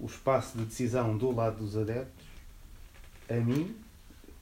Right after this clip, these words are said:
dentro do, da ideia do, do associativismo, é sempre melhor, é sempre mais produtivo. Mesmo que isso implique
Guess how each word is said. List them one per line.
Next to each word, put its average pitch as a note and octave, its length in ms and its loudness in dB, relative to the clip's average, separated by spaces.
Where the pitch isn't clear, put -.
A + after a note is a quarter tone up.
dentro A2 340 4
do, A2+ 240 0
da A#2 160 -2
ideia A2+ 420 0
do, A2 240 -4
do A2+ 120 -4
associativismo, B2 720 -2
é D3+ 80 0
sempre D#3+ 300 0
melhor, D#3+ 360 0
é - 60 -4
sempre G#2+ 200 0
mais A2 200 0
produtivo. B2 460 -4
Mesmo C#3 260 6
que D#3+ 120 0
isso - 160 2
implique D#3+ 420 2